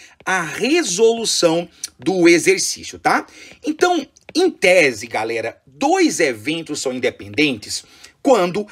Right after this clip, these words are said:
a probabilidade de acontecer o evento A não interfere, não vai interferir, eu vou até anotar isso aqui pra você, não interfere na probabilidade de acontecer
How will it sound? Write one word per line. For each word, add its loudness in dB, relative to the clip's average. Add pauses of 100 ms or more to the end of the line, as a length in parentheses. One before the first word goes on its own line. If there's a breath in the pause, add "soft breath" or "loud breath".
(260 loud breath)
a 4
probabilidade 0
de -2
acontecer -2
o -2
evento 0
A 2 (360 loud breath)
não -2
interfere, 0 (240)
não 0
vai -2
interferir, -2
eu 4
vou 4
até 0
anotar -4
isso -4
aqui -4
pra -4
você, 2 (400 loud breath)
não 2
interfere 2 (260 loud breath)
na 0 (160)
probabilidade 2
de 0
acontecer 0